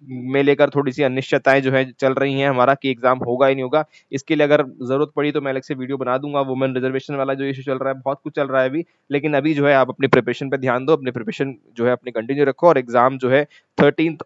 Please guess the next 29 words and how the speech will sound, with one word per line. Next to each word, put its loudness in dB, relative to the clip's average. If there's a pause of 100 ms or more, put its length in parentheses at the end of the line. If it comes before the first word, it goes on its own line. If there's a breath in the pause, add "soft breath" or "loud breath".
अक्टूबर 2
से 0
ही 0
होने -2
वाला 2
है, 0
आप 0 (120)
इसको -2
जो -4
है 0
चीज -8
को -2
माइंड -2
में -2
रख -2
के -2
जो -4
अपनी -4
पढ़ाई -4
करो। -4 (360)
पोस्टपोन -2
अगर -2
होगा 0
तो -4
देखेंगे, -2
नहीं -4
होगा -2
तो -6
देखेंगे -4